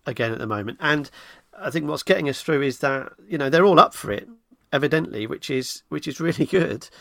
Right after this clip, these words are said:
But in terms of, like, the patterns, in terms of the style of play, in terms of the questions we're asking the opposition, in terms of imposing our style and will on, on games, I'm, I'm not seeing that. And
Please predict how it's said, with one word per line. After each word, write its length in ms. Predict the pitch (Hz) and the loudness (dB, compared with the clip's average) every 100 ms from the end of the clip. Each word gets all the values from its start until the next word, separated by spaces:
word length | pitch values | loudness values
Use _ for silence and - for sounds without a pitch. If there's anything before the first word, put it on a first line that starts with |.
| - - _ - - | -20 -20 _ -20 0
But 160 | 160 | 0
in 100 | 165 | 0
terms 380 | 160 190 185 170 | -2 0 0 0
of, 140 | 165 - | -2 -2
like, 140 | 165 | -2
the 100 | - _ | -4 _
patterns, 580 | - - 185 180 170 147 | -6 0 0 0 -4 -4
in 140 | 131 | -6
terms 340 | 127 165 156 143 | -4 -2 -2 -6
of 80 | 127 | -8
the 60 | |
style 480 | - - 165 160 151 | -8 0 4 4 4
of 100 | 147 | -2
play, 300 | - 160 156 | -2 0 0
in 120 | 135 | -2
terms 320 | - 160 151 | -2 -2 -2
of 80 | 139 | -6
the 60 | 139 | -12
questions 480 | - 160 - 143 135 | -6 -4 -4 -8 -2
we're 120 | 143 | 0
asking 340 | 143 139 147 | 2 0 -4
the 80 | 143 | -6
opposition, 540 | 139 135 147 - 147 139 - - - | -6 -6 -6 -4 -6 -8 -18 -20 -10
in 120 | 143 | -10
terms 380 | 131 170 151 135 | -4 -2 -2 0
of 140 | 135 139 | -2 -2
imposing 640 | 135 - 156 147 139 139 | -6 0 2 2 0 -2
our 280 | 143 139 131 - - - | -2 -4 -6 -12 -20 -14
style 720 | - - - 147 147 139 139 | -10 -4 4 6 6 4 0
and 260 | 139 127 | -2 -2
will 380 | 131 147 139 143 - - - - | 2 2 2 -2 -8 -20 -20 -6
on, 200 | 151 143 | -2 0
on 160 | 160 143 | 0 -2
games, 440 | 127 139 135 131 - _ - | 2 2 2 -4 -12 _ -6
I'm, 180 | 165 - | -6 -4
I'm 140 | 156 196 | -2 0
not 180 | 202 | 0
seeing 400 | - 190 165 131 | 0 2 2 2
that. 240 | 107 98 - _ | -2 -6 -10 _
And 460 | 139 139 135 135 - | -4 -2 -2 -6 -12